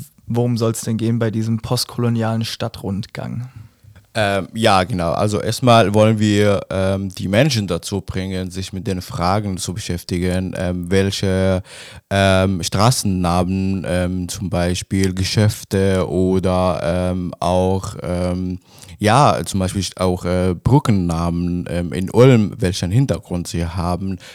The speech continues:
Speaker 2: wann sie entstanden sind und, ähm, ja, wozu auch, ähm, sie auch standen. Ähm, genau, und, ähm, es geht auch hauptsächlich um,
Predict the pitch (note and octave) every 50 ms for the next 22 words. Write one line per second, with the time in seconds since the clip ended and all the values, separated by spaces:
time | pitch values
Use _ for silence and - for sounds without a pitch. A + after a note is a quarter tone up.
0 | G2+ - - C3 D#3+ F#3 C#3+ A#2 G2+ E2 F2+ F2 - - F2+ F2 F2+ F2 F2 F2+
1 | F2+ F2 E2+ F2+ F2+ F2+ F2+ F2+ F2 - D#2 F#2 F#2 F#2+ F#2+ F#2+ F#2+ F2 F2 -
2 | - F2+ F2+ F2+ F2+ F2+ F2+ F2+ F#2 F#2 F#2 F2+ - - - - - A2 A2 G2
3 | F#2+ F#2+ G#2 G#2+ - - A#2 A#2 - D2 F2+ F#2 F2+ F2 - - - - F#2+ F#2+
4 | F#2+ G2 F2+ F2+ F#2+ G2 G2 F#2+ F2 - - F2+ F#2 F#2 F#2 - - - - -
5 | G#2+ G2+ G#2+ G#2 F#2 A2+ A#2 F2 E2+ F2 G2 A2+ - - - - - - - _
6 | - F#2+ G2+ F#2+ G2 G2 G2+ G2+ G2+ G2+ G2+ F#2+ B2 A2+ - - - B2+ A2+ G#2+
7 | F#2+ F2+ F2 F2+ - - F#2 F#2+ F#2+ G2 G2 G2 F#2+ - - - F#2+ G2 G2 G2
8 | G2 G2 - - - - - - - - G#2+ G#2+ G#2 - - F#2 G2+ G2 E2+ F#2+
9 | F#2+ F#2+ - - G2 F#2 - G#2 G2+ F#2+ - - G2 G2 G#2 G#2 G#2 G2+